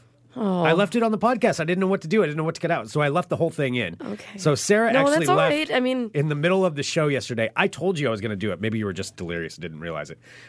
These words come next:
Speaker 2: Um, so you can listen to that from yesterday's episode. And we ended up doing a call-in show where I took live callers,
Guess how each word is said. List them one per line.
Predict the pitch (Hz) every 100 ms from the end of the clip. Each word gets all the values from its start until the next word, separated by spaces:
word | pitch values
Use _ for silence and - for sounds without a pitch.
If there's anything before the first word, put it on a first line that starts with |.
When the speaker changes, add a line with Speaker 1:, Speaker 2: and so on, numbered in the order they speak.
| -
Speaker 2:
Um, | 123 117 95 - _ _ _ _ _ _ _ _ _
so | - 165
you | 147
can | 180
listen | 214 214
to |
that | 185 151 - -
from | 143
yesterday's | 139 - 113
episode. | 113 - 120
And | 120
we | 151
ended | 180 165
up | 139
doing | 147 139 143
a | 123 113
call-in | - 175 185 147 120
show | - 110 90 90 - - -
where | 117
I | 120
took | 123 156 - -
live | 131 131 127
callers, | - 135 123 95 90 -